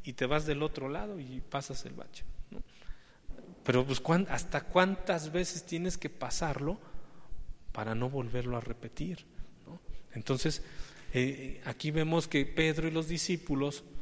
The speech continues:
pues, est-, estuvieron en esa actitud de hacerlo a su manera y salió mal, hasta que Jesús dio la instrucción, hasta que Jesús dijo cómo, cuándo y dónde y hacia qué momento. En ese momento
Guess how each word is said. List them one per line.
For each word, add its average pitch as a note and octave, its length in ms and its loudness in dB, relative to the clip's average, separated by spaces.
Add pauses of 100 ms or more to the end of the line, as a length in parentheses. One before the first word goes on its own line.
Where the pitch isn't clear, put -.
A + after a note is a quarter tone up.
(240)
pues, - 240 0
est-, - 200 -6 (140)
estuvieron C3+ 600 2
en B2+ 120 2
esa C3 260 0
actitud B2 520 -2 (440)
de A#2+ 100 -4
hacerlo A#2+ 360 -2
a A#2+ 40 0
su - 140 -6
manera B2+ 420 0 (500)
y C3+ 100 4
salió B2 300 4
mal, F3 320 6 (380)
hasta A#2 400 0
que B2 140 0
Jesús F#3 680 4 (460)
dio C3+ 220 6
la D3 120 6
instrucción, D#3+ 840 4 (720)
hasta - 240 -2
que A#2 140 -4
Jesús C#3+ 360 -2
dijo D3 400 2
cómo, C#3+ 380 6
cuándo D3 320 2
y C3+ 100 2
dónde D3+ 340 4
y C3 100 0
hacia B2 400 0
qué D3+ 100 0
momento. D#3 560 4 (320)
En C3+ 160 2
ese D3+ 180 2
momento C#3+ 560 2